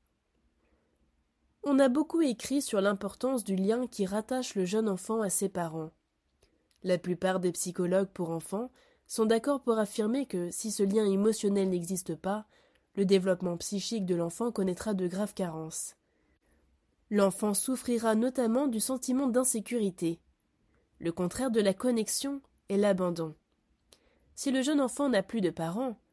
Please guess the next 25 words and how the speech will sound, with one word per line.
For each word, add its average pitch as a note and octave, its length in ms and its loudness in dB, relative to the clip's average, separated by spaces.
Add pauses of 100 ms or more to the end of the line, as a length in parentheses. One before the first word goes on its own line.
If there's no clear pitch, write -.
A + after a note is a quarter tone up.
à - 80 -6
la E3+ 100 -2
suite E3+ 220 -4
du E3 120 -8
décès, A#3 520 0 (140)
de F#3 100 -4
divorce G3+ 640 -2
ou G3+ 80 -2
d'abandon, E3+ 580 -2 (680)
le G3+ 140 4
lien C#4 200 4
émotionnel B3 560 2
ne G#3+ 80 2
peut A3 180 -2
évidemment G3 540 2
pas G#3+ 140 -2
s'établir. D#3+ 720 -6 (720)
Le F3 80 -4
préalable F#3+ 580 2
à F3+ 60 2
la F3 120 2
formation F#3 500 -2
de F#3+ 100 -2
ce - 160 -6
lien A3 320 -2